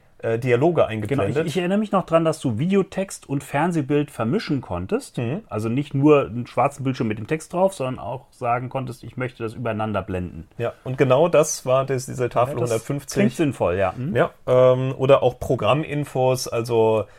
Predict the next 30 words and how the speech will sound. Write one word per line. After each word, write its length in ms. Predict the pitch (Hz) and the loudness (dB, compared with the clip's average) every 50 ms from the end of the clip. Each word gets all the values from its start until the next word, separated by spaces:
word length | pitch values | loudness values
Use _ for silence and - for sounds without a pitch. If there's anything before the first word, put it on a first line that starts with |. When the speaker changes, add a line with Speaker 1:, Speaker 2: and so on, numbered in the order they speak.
| - - _ - | -20 -20 _ -8
Speaker 1:
T-V-Guide, 840 | - 123 113 - 120 131 151 147 143 127 131 131 131 131 131 - - - - | -6 -6 0 4 4 4 4 6 6 6 6 6 6 2 -2 -4 -10 -6 2
Speaker 2:
Genau. 280 | - 165 143 117 107 104 | 4 6 8 8 8 6
Speaker 1:
wenn 100 | 123 131 | 4 4
man 120 | 131 131 | 4 4
jetzt 180 | 131 131 131 - | 4 4 2 0
keine 240 | - 127 120 123 113 | 2 2 2 2 2
Fernsehzeitschrift 920 | - 127 123 139 147 151 143 - 151 123 131 127 - - 127 - - - | 0 0 0 0 0 -4 -4 2 2 2 2 2 -2 -6 -8 -8 -8 -8
hatte, 380 | 123 120 - 127 120 120 113 - - - _ _ _ _ - | -8 -4 2 4 4 4 4 2 -6 -20 _ _ _ _ -4
ähm, 500 | 127 120 113 113 110 110 113 113 110 113 - _ _ _ _ _ _ _ | 0 2 2 2 2 0 -4 -6 -8 -10 -14 _ _ _ _ _ _ _
weil 140 | 110 107 110 | 0 2 2
Speaker 2:
Richtig, 120 | 113 113 | 2 2
Speaker 1:
mal 100 | 113 117 | 2 4
Speaker 2:
da 40 | 120 | 4
Speaker 1:
im 60 | 113 | 4
Speaker 2:
gab's 160 | 127 123 127 170 | 4 4 6 6
Speaker 1:
Internet 280 | 147 139 143 139 - - | 6 6 4 2 2 0
gucken, 400 | - 147 - 151 135 131 131 123 | -2 -2 -2 -4 -4 -4 -2 -2
ge-, 140 | 127 123 123 - | -2 -2 -2 -4
ging 220 | - 131 143 147 | -6 -4 0 2
halt 240 | 151 151 156 156 - | 4 4 4 2 0
nicht. 300 | 160 170 170 160 - - | 0 0 0 -2 0 0
Speaker 2:
da 100 | 135 117 | 0 2
gab's 200 | 117 - 120 113 | 2 2 0 0
Speaker 1:
Ja. 20 | - | -2
Speaker 2:
das 100 | 127 131 | -4 -6
Programm 380 | - - 117 113 117 113 131 | -6 -6 -4 -2 -2 -2 -2
quasi 420 | 127 - 135 123 123 117 120 123 127 | -2 0 0 2 2 0 -2 -4 -4
umsonst 640 | 120 120 110 117 131 151 165 - - - - _ _ | -4 -6 -2 -2 -2 -2 -2 -6 -10 -18 -20 _ _
zwischen 400 | - - 127 - - 131 117 110 | -6 -6 -6 -4 -4 -4 -2 -2
den 360 | 110 110 113 113 113 92 - | -2 -2 -2 -4 -6 -8 -12